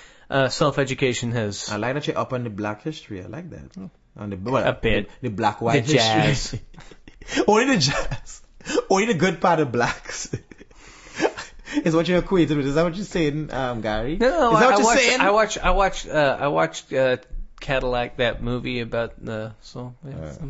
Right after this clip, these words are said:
Speaker 2: well, then you're expert in our culture.
Speaker 1: <laughs>
Speaker 2: Fantastic.
Speaker 1: I'm not
Speaker 2: You're practically,
Speaker 1: exploiting.
Speaker 2: you're practically one, no, I said you're expert. You're practically
Speaker 1: Ah,
Speaker 2: one of
Speaker 1: yeah,
Speaker 2: us
Speaker 1: yeah.
Speaker 2: now. Right?
Speaker 1: <laughs>
Speaker 2: But, eh, so listen. Yeah, so apparently, the French press had been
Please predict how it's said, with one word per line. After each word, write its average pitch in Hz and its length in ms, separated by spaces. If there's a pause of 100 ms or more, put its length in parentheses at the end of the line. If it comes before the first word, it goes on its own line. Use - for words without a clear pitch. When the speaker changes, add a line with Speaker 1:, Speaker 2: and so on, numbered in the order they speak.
(120)
Speaker 2:
well, - 160 (920)
then 165 140
you're 170 80
expert 202 460
in 294 100
our 147 120
culture. 120 540 (440)
Speaker 1:
<laughs> - 460
Speaker 2:
Fantastic. 190 420
Speaker 1:
I'm 440 80
not 415 480
Speaker 2:
You're - 120
practically, 302 420
Speaker 1:
exploiting. 156 240
Speaker 2:
you're 214 100
practically 240 440
one, 254 260
no, 254 80
I 240 80
said 254 220
you're 233 80
expert. 240 600
You're 180 120
practically 202 480
Speaker 1:
Ah, - 20
Speaker 2:
one 226 140
of 180 100
Speaker 1:
yeah, 170 80
Speaker 2:
us 147 80
Speaker 1:
yeah. 135 80
Speaker 2:
now. 117 360 (520)
Right? 160 240 (120)
Speaker 1:
<laughs> - 100
Speaker 2:
But, 202 220
eh, 240 240
so 240 160
listen. 247 320 (180)
Yeah, 226 140
so 247 160
apparently, 233 760 (280)
the 160 120
French 240 500
press 185 240
had 175 240
been 151 340